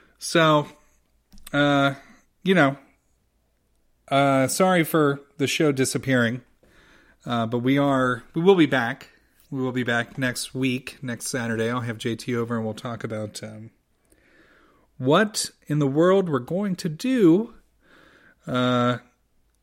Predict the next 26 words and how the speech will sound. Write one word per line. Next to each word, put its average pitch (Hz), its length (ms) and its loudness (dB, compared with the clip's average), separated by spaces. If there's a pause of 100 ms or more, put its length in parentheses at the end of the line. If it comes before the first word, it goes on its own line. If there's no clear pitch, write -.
(140)
moving 156 340 2
forward, 156 580 2 (220)
because 123 540 -4 (100)
really 151 460 2
we're, 139 340 0
we're 131 160 0
starting 139 420 -2
from 113 300 -8
scratch. - 560 -8 (1300)
And 131 580 0 (760)
I'm 147 60 -4
not 156 200 2
sure - 180 2
how 156 120 2
many 165 160 2
listeners 143 440 2
I 131 80 2
lost 123 480 0
in 127 80 -4
this 117 140 -4
process. 120 560 -4
I'm 123 120 -6
not 120 180 -4
sure 127 180 -6
how 131 160 -6
many, 120 420 -4